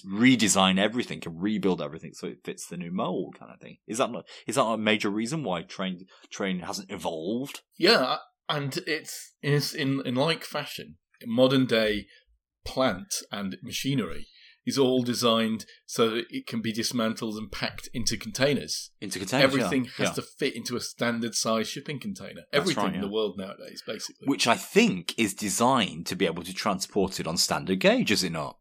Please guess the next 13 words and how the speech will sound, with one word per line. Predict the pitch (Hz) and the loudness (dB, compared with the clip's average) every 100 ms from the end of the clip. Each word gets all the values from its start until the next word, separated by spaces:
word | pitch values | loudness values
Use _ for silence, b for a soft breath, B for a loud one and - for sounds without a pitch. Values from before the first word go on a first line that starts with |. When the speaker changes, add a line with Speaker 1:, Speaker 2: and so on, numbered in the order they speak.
| - | -6
Speaker 2:
True, | - 190 - - - | 0 2 2 -4 -2
yeah, | 135 202 | 0 2
Speaker 1:
You | - | 4
Speaker 2:
of | |
Speaker 1:
see, | - - 82 | 6 8 4
Speaker 2:
course. | - - - | 0 -6 -4
Speaker 1:
so | - 160 | 4 4
even | 202 214 190 | 6 6 8
our | 123 | 6
shipping | - - - 320 - - 117 82 73 - | 8 8 6 4 0 2 4 4 0 -8
and | 95 104 | -2 0
our | 101 | 2
containers | 101 95 135 127 90 | 0 2 2 2 0